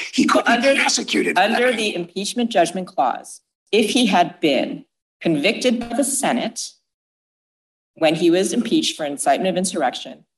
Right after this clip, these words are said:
Speaker 2: on same or related conduct as what's in the indictment, then this prosecution would be properly brought.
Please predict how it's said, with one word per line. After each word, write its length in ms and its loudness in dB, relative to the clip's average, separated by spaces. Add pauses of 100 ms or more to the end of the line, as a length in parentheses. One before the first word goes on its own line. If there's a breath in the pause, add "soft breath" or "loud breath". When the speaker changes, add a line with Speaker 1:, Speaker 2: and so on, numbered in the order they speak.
(160)
Speaker 2:
on 140 2
same 440 2
or 120 2
related 380 2
conduct 560 -6 (320)
as 100 -2
what's 180 -2
in 80 0
the 60 -2
indictment, 480 -4 (840)
then 260 4
this 180 4
prosecution 880 0
would 100 0
be 120 2
properly 500 0
brought. 420 -4